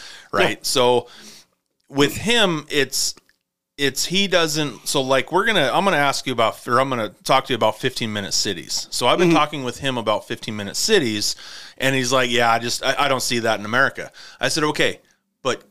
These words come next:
Speaker 1: can you see it? I know you don't wanna believe it. That's fine. You don't
Speaker 2: Mm-hmm.
Speaker 1: wanna, there's a lot of things that I don't wanna believe because I don't wanna go through that shit."
Speaker 2: Yeah.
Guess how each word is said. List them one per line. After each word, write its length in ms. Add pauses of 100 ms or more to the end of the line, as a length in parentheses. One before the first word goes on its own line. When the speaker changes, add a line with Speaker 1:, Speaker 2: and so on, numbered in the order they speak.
Speaker 1:
can 680
you 200
see 320
it? 80
I 160
know 140
you 180
don't 200
wanna 200
believe 480
it. 160
That's 300
fine. 420
You 120
don't 140
Speaker 2:
Mm-hmm. 80
Speaker 1:
wanna, 300
there's 200
a 40
lot 220
of 80
things 220
that 100
I 80
don't 300
wanna 240
believe 420 (260)
because 220
I 60
don't 100
wanna 160
go 100
through 220
that 160
shit." 260 (460)
Speaker 2:
Yeah. 140